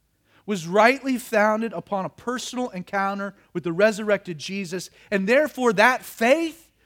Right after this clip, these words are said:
would never, ever waver. How could it?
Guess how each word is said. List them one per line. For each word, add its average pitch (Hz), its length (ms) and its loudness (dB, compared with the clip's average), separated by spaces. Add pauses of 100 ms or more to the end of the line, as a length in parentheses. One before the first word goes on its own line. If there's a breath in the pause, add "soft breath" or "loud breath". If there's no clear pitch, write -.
(160)
would 220 220 -2
never, 254 760 0 (420 soft breath)
ever 269 480 0
waver. 285 560 0 (1600)
How 220 100 -2
could 330 320 -6
it? - 300 -8